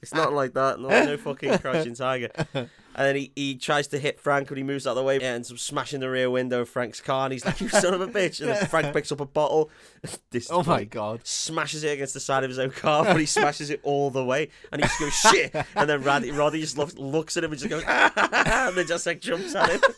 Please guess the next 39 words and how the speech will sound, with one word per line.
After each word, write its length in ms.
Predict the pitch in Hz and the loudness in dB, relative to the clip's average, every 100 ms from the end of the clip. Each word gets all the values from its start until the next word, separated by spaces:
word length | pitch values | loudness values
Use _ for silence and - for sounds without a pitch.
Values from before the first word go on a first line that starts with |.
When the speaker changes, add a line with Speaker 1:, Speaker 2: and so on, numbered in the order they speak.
| 480 480 - | 0 -4 -4
Speaker 1:
<laughs> 480 | 415 370 - - 330 | -4 -4 -4 -4 -2
Starts 300 | - 180 - | 0 0 2
knocking 300 | 175 208 170 | 2 4 2
the 60 | |
fuck 360 | 170 - 180 - | 0 2 0 2
out 220 | 160 - | -6 -6
of 100 | - | -8
him. 120 | - 254 - - - | -12 -12 -12 -12 -4
Speaker 2:
<laughs> 100 | 202 - - - _ 165 - - 151 _ 269 269 269 240 | -2 -4 -14 -20 _ -14 -12 -12 -12 _ -16 -14 -12 -6
I 180 | - 147 | 0 2
love 240 | 151 135 135 | 2 0 0
that. 140 | 135 | 0
You 100 | 143 | 0
don't 140 | 151 | 0
see 120 | 156 170 | -2 -2
that 160 | 156 | 0
enough 240 | 139 139 151 | 0 -2 -4
in 100 | 147 | -8
films 300 | 147 147 139 | -6 -6 -6
where 80 | 139 | -6
people 280 | 147 127 | -8 -2
try 160 | 131 135 | 2 2
and 80 | 135 | 2
do 100 | 143 | -4
something 340 | 147 131 143 | -6 -8 -6
cool 300 | 151 147 127 | -4 -2 -2
and 100 | 127 | -2
then 80 | 123 | 0
Speaker 1:
Yeah. 120 | 131 | 0
Speaker 2:
just 200 | 123 - | 0 -6
fucking 340 | - 113 127 113 - - | -6 -4 -8 -10 -16 0
Speaker 1:
I 200 | 139 147 | 4 6
am 280 | 156 131 - | 4 2 -4
certain 460 | - 127 120 123 | 0 4 4 4
that 100 | 123 | 0
when, 380 | 113 127 139 143 - - _ | 0 0 0 -6 -12 -20 _
when 520 | 120 131 143 143 - _ | -4 -2 -2 -6 -12 _
it 200 | - - | -12 -10
said, 420 | - - 104 92 | -6 -2 -2 -4